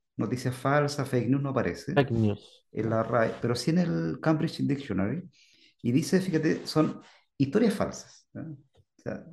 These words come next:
Speaker 1: el, el Cambridge lo define así, fake news como historias falsas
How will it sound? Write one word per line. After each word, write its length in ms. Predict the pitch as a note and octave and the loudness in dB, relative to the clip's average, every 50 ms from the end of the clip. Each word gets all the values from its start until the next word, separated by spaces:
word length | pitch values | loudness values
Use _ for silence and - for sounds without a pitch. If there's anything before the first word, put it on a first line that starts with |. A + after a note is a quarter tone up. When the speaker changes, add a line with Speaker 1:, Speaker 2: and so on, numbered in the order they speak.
| - - B2 | -20 -16 -14
Speaker 1:
el, 300 | B2+ A#2 A2+ A#2 - - - | -12 -10 -10 -12 -12 -14 -14
el 220 | A2+ A2+ - - | -14 -14 -10 -4
Cambridge 440 | - D#3 E3 D#3+ F#3 F#3 F#3 - - | 0 0 2 2 2 0 0 0 2
lo 80 | C#3+ C#3 | 2 4
define 260 | C3+ C#3 - D#3 D3+ | 4 4 2 2 2
así, 180 | C#3 - - - | 2 0 -4 -4
fake 240 | - C#3 C#3+ C#3+ | -2 -2 -2 0
news 200 | D#3+ E3+ F#3 F#3 | 0 -2 -2 -2
como 440 | - - C3+ C3+ C#3+ - - - - - | -2 0 0 0 0 0 -4 -8 -10 -8
historias 680 | B2+ - - - - G#3+ B3 C4+ C4+ B3 - - - - | -8 -8 -10 -6 -2 0 2 2 2 0 -2 -6 -12 -18
falsas 640 | - - - D#3 A#2 F#2 - - - - F#3+ B3 | -12 -6 -2 0 0 0 0 -2 -4 -6 -6 -6